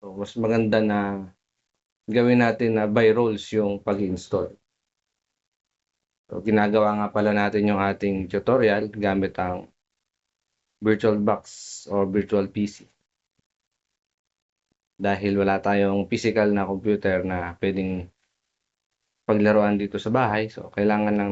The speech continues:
natin ng isang virtual computer or VirtualBox para ma-practice natin yung installation or configuration ng Windows Server.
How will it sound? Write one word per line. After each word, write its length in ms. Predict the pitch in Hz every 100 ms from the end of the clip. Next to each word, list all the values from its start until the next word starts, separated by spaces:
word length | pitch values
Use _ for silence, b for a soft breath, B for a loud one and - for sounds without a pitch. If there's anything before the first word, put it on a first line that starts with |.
| 98
natin 240 | 95 98
ng 200 | 87 87 92 - _ _ _ _ _ _ _ _ _ _ _ _ _ -
isang 400 | 107 101 98 98
virtual 480 | 104 - 101 101 -
computer 640 | 104 98 107 101 90 92 - _
or 160 | 90 87
VirtualBox 800 | 92 90 110 107 117 - - -
para 640 | 101 95 90 90 87 - _ _ _
ma-practice 560 | - 104 120 - - -
natin 400 | 110 101 101 92
yung 160 | 90 90 _ _ _ _ _ _ _ _ _ _ _ _ _ _
installation 800 | 113 - 113 107 98 101 101 98
or 240 | 90 92
configuration 720 | 104 98 101 98 95 87 90 87
ng 320 | 85 85 87 -
Windows 400 | 101 95 90 -
Server. 480 | 87 80 67 -